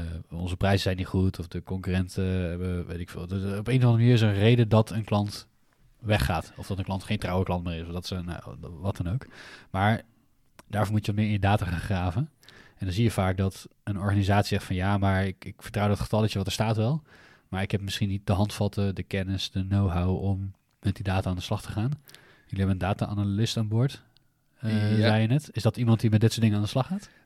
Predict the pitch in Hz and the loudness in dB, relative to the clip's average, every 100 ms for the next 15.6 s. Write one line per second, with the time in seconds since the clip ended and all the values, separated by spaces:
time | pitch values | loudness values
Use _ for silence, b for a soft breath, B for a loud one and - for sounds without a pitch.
0 | _ 113 107 110 110 104 - 98 107 107 | _ -4 -2 0 0 -2 -2 -2 -2 2
1 | 104 104 104 - 98 98 101 - - 98 | 2 2 0 -2 -6 -4 -6 -8 -6 -2
2 | 101 101 104 104 - 98 98 95 - 95 | 0 0 -2 -4 -6 -6 -4 -4 -4 -4
3 | 98 101 98 95 101 101 98 104 107 104 | -4 -4 -4 -2 -2 -2 -2 -4 -4 -2
4 | 101 101 87 101 - 113 104 92 107 - | -2 -2 -4 -6 -6 -6 0 0 0 -4
5 | 104 104 101 92 101 101 101 104 101 98 | -4 -4 -4 -6 -4 -4 -4 -6 -6 -6
6 | 95 - 101 104 107 104 98 95 95 92 | -6 -6 -4 -4 -6 -8 -8 -8 -8 -8
7 | 101 104 95 92 98 101 - 95 - 95 | -6 -6 -10 -10 -8 -8 -6 -6 -6 -8
8 | 95 101 98 92 - 98 92 98 95 95 | -6 -6 -6 -8 -4 -6 -4 -8 -8 -10
9 | 95 95 - - 98 98 - 95 90 - | -10 -10 -8 -6 -6 -6 -8 -8 -8 -8
10 | - 95 - 95 - - - - 90 87 | -8 -8 -10 -12 -10 -12 -14 -14 -10 -8
11 | 87 - 92 90 90 87 - 90 92 87 | -8 -8 -6 -6 -6 -10 -10 -10 -8 -8
12 | - 90 90 - 92 95 - 113 95 98 | -8 -10 -12 -8 -8 -6 0 2 2 -2
13 | 98 - 98 - 80 98 95 98 98 98 | -8 -10 -14 -12 -12 -10 -8 -4 -4 -6
14 | 85 90 101 - 98 101 - 95 - 104 | -8 -6 -6 -6 -6 -6 -6 -8 -6 -4
15 | 107 107 110 101 - | -4 -6 -6 -6 -8